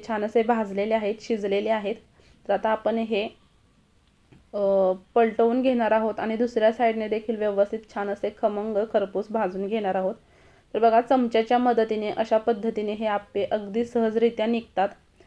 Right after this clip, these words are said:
तर सर्व आप्पे व्यवस्थित निघलेले आहेत. दुसऱ्या साईडने देखील मी छान असे याला खमंग खरपूस भाजून घेणार आहे. तर दुसऱ्या बाजूने भाजताना याच्यावरती झाकण झाकण्याची गरज पडत नाही.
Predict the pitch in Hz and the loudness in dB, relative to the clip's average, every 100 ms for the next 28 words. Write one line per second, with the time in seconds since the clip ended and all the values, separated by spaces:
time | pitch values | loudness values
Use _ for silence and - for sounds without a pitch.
0 | _ _ - 226 240 233 240 233 226 226 | _ _ -6 -2 2 4 6 4 2 2
1 | 226 208 220 233 247 226 214 220 208 196 | 2 2 -2 -4 -4 -2 -2 0 0 -2
2 | 214 233 220 214 220 220 220 214 226 220 | -2 -2 0 0 2 -2 -2 -2 -2 -2
3 | 220 220 240 214 226 226 208 220 - 220 | -4 -6 -8 -6 -4 -2 0 0 -2 -4
4 | 202 220 226 240 220 - 214 220 208 196 | -2 -2 -2 -2 -2 -6 -4 -2 -2 -4
5 | 208 226 214 208 196 196 254 _ _ _ | -2 -2 0 0 0 -2 -6 _ _ _
6 | - _ 220 226 240 247 247 247 254 233 | -20 _ -2 -2 2 4 4 4 0 2
7 | 247 220 214 214 240 240 233 214 214 220 | 0 0 -2 -2 -2 -2 0 -2 -2 -4
8 | 226 240 233 220 226 226 208 196 202 214 | -2 -2 -2 -2 0 -2 -2 -4 0 0
9 | 208 - 220 214 226 214 | 0 0 0 0 -4 -4